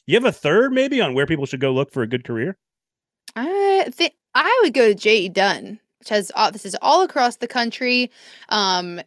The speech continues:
Speaker 2: is, their bark is not, wait, I was about to say, I was about to say that wrong. I was gonna say they don't, I got this. Hold on.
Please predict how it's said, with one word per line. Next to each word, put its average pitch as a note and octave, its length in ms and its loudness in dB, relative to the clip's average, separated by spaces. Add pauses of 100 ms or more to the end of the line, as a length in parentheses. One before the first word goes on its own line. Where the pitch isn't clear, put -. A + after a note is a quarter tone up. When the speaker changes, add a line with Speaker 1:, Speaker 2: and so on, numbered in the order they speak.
Speaker 2:
is, F#3 800 -6 (360)
their A#3+ 240 2
bark B3 360 0
is A#3 280 -4
not, A3 340 0
wait, G#3+ 300 -4 (100)
I A3 60 0
was A#3 60 0
about A3 140 0
to G#3 60 -18
say, F3 260 -6 (420)
I A3 60 -8
was G#3+ 100 -10
about G3+ 280 -4
to - 60 -16
say F3+ 120 -4
that E3 180 -6
wrong. C#3+ 300 -12 (720)
I B3+ 80 4
was B3+ 80 4
gonna D#4+ 180 2
say D4+ 220 4
they A#3+ 180 6
don't, B3+ 640 0 (1600)
I C4 80 4
got A#3 240 4
this. F3+ 220 -8
Hold G#3 140 2
on. F3+ 300 -6